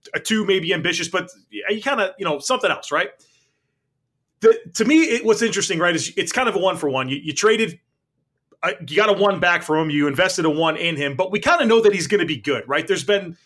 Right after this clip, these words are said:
the indications that he's gonna be good. Is that a reason enough to be like, "Eh, maybe you wish they got, like, a three back or something?" 'Cause they gave up the four, which, let's be honest, that's gonna be close to a top one hundred pick.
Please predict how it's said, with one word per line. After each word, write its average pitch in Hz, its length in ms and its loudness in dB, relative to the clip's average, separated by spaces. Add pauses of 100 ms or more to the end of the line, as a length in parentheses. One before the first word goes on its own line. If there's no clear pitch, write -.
(120)
the 185 140 -2
indications 185 640 -2
that 156 100 0
he's 139 180 -4
gonna 156 220 -4
be 123 220 -10 (180)
good. 151 240 -4 (1000)
Is 156 140 -4
that 269 280 4
a 185 120 0
reason 220 300 2
enough 190 260 4
to 156 80 -4
be 170 100 2
like, 170 180 0
"Eh, 226 260 0
maybe 208 280 -4
you 202 120 -2
wish 185 160 2
they 175 80 0
got, 160 160 0
like, 156 140 0
a 117 60 -2
three 147 380 -4
back 123 240 -2
or 139 60 -2
something?" 170 300 -2
'Cause 220 100 -2
they 220 120 0
gave 370 200 0
up 370 160 -4
the - 80 -6
four, 165 500 -2 (200)
which, 196 180 -2
let's 214 160 0
be 214 160 0
honest, 214 240 0
that's 247 160 0
gonna 220 140 -2
be 175 100 -4
close 202 300 2
to 156 100 0
a 139 40 0
top 160 260 -4
one 139 100 -6
hundred 156 220 -6
pick. - 340 -10